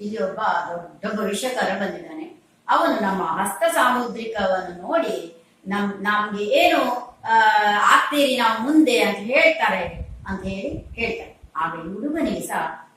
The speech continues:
ಆ, ಎಣಿಸ್ತದೆ, "ನಾನೇನಾಗ್ತೇನೆ ಅಂತ ಕೇಳುವ" ಅಂತ ಹೇಳಿ ಕ್ಯೂ ಅಲ್ಲಿ ನಿಲ್ತಾನೆ.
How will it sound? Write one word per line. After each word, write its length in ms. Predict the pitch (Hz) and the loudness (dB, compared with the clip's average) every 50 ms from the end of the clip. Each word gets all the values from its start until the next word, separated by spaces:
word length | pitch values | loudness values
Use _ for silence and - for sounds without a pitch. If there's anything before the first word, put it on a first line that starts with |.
| - 180 | -16 -14
ಆ, 420 | 175 170 160 160 165 160 160 - 175 | -10 -8 -8 -6 -6 -8 -8 -10 -10
ಎಣಿಸ್ತದೆ, 580 | 180 190 226 233 - - 185 160 156 - - - _ - | -8 -8 -6 -8 -8 -8 -8 -8 -8 -10 -12 -16 _ -12
"ನಾನೇನಾಗ್ತೇನೆ 1000 | 190 208 269 339 349 311 - 220 220 208 196 - - - 185 160 156 147 143 - _ _ _ - | -10 -6 -4 -2 0 0 0 0 0 -2 -4 -4 -6 -10 -10 -10 -8 -10 -10 -12 _ _ _ -16
ಅಂತ 220 | 185 180 - - | -14 -14 -14 -8
ಕೇಳುವ" 380 | - 226 254 254 240 202 175 170 | 0 4 4 4 4 4 0 0
ಅಂತ 200 | 165 165 - - | -2 -4 -6 -8
ಹೇಳಿ 200 | 233 233 185 - | -10 -10 -10 -10
ಕ್ಯೂ 420 | - - - _ - 247 247 233 | -10 -12 -18 _ -10 -8 -4 -2
ಅಲ್ಲಿ 180 | 214 190 - 185 | 0 0 0 -2
ನಿಲ್ತಾನೆ. 580 | 196 214 - - - - 170 165 170 - - | -4 -8 -6 -4 -4 -4 -4 -6 -10 -14 -18